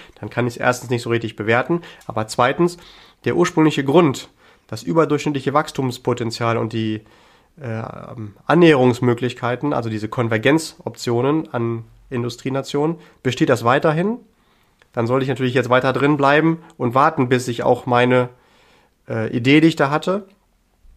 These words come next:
ähm, an den Märkten auch vollzieht. Wenn ich aber heute sage, „Nee, ich glaube jetzt nicht mehr an die zukünftige Entwicklung der Schwellenländer“,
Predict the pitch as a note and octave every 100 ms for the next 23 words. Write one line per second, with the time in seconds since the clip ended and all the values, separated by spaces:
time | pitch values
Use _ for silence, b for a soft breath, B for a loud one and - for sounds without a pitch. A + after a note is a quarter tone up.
0 | _ _ _ - - C3 A#2 A2+ A2+ A2
1 | G#2+ G#2+ G#2+ G#2+ _ _ _ - - B2+
2 | A#2+ A#2+ A#2+ B2 A2 G#2+ A#2+ A2 - D#3+
3 | A3 - B B B B B2+ C3+ C3 A#2
4 | C#3 D3 C3 C3+ C3 B2+ C3 - - -
5 | - C3 B2 B2 B2+ - D3+ E3 D3+ D#3+
6 | E3 D3+ C#3+ C3+ C3 - F#3+ F3+ F#3+ F#3+
7 | E3 D3+ D#3 D#3+ D#3+ D3+ C#3+ - D3+ D3+
8 | D3+ D#3 E3+